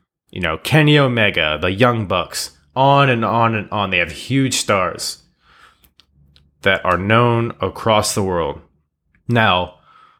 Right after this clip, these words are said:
W W E and their brand of N X T has some pretty big stars there as well. But you can't compare. You see, W W E has Raw and SmackDown, top tier.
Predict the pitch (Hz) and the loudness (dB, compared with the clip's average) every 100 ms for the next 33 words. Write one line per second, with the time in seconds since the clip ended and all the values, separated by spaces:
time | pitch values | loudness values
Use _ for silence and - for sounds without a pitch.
0 | _ _ _ 151 151 156 147 127 117 123 | _ _ _ 2 4 6 4 2 2 2
1 | 127 120 107 82 _ _ _ _ _ 107 | 4 2 0 -4 _ _ _ _ _ -4
2 | 104 104 113 120 117 110 98 87 101 90 | -2 -2 0 0 0 -2 -6 -4 -4 -4
3 | - - 127 107 104 95 92 - _ _ | -4 0 2 2 0 -2 -6 -10 _ _
4 | _ - 127 - 131 104 110 - 113 101 | _ -6 -2 0 0 0 -4 0 0 0
5 | 95 123 98 90 104 95 71 - _ _ | 2 2 2 -2 0 0 -2 -10 _ _
6 | _ _ _ _ _ _ _ _ _ _ | _ _ _ _ _ _ _ _ _ _
7 | _ _ _ _ _ 135 120 - 165 160 | _ _ _ _ _ -4 -2 0 0 0
8 | 127 - 131 113 98 - 85 - - 156 | -8 -2 0 0 -4 -10 -12 -18 -4 2
9 | 165 170 165 160 131 101 101 113 143 175 | 4 4 2 2 2 0 0 2 4 0
10 | - _ 127 120 - 113 92 92 78 82 | -6 _ -6 -6 -2 -2 -2 -4 -6 -10
11 | _ _ - 120 - - 110 87 65 | _ _ 0 0 0 -4 -4 -4 -8